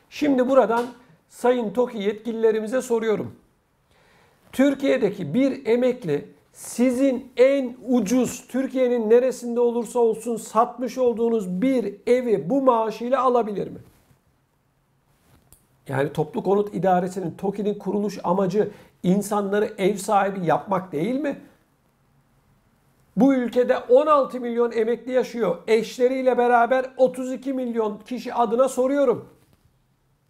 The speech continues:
toki'ye. Evi olmayan emekliyi bugüne kadar siz ev sahibi yaptınız mı? Değil mi?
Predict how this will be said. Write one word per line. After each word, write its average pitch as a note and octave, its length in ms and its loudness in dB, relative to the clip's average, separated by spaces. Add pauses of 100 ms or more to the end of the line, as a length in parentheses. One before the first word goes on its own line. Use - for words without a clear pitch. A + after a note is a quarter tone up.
toki'ye. G3+ 420 -4 (840)
Evi B3+ 220 4
olmayan C4 640 2 (140)
emekliyi B3+ 840 -2
bugüne C4 380 0
kadar A#3+ 340 2
siz B3+ 600 -2
ev C4 260 4
sahibi B3 440 0
yaptınız C4 540 -2
mı? E3+ 140 -10 (3250)
Değil C4 140 2
mi? D#4 160 -4